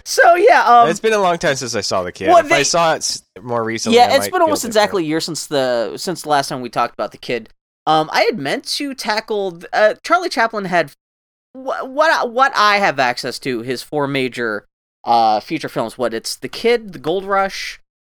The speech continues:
Speaker 1: City Lights, and Modern Times are the movies I have. Maybe we'll do The Great Dictator someday.
Speaker 2: Hmm.
Speaker 1: Uh, but those are the three movies I wanted to, ta-, or those are the four movies of, of his I wanted to tackle for Tired of the Party someday. And yeah, we did The Rush, uh, did
Speaker 2: Yeah.
Speaker 1: The Kid almost exactly a year ago.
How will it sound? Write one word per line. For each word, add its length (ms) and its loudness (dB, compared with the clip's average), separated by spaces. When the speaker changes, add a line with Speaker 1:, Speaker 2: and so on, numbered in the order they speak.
Speaker 1:
City 680 0
Lights, 680 -4
and 220 -6
Modern 460 2
Times 480 -6
are 100 -6
the 80 -12
movies 320 -6
I 160 0
have. 220 -4
Maybe 180 -6
we'll 180 -8
do 120 -4
The 80 -4
Great 260 -8
Dictator 480 -8
someday. 320 -10
Speaker 2:
Hmm. 240 -10
Speaker 1:
Uh, 220 4
but 140 -4
those 200 0
are 60 -8
the 80 -2
three 220 -6
movies 320 -2
I 60 2
wanted 300 -2
to, 140 -10
ta-, 100 -2
or 160 0
those 200 -2
are 20 -10
the 80 -4
four 220 0
movies 260 -6
of, 120 0
of 180 0
his 240 -2
I 60 0
wanted 260 -6
to 80 -8
tackle 300 -4
for 120 -10
Tired 200 -4
of 40 -14
the 60 -14
Party 240 -6
someday. 380 -12
And 140 -2
yeah, 80 0
we 100 -4
did 220 -2
The 80 -6
Rush, 440 -4
uh, 180 2
did 180 -8
Speaker 2:
Yeah. 60 -10
Speaker 1:
The 80 -6
Kid 280 -4
almost 220 -8
exactly 320 -4
a 20 -8
year 160 -2
ago. 320 -4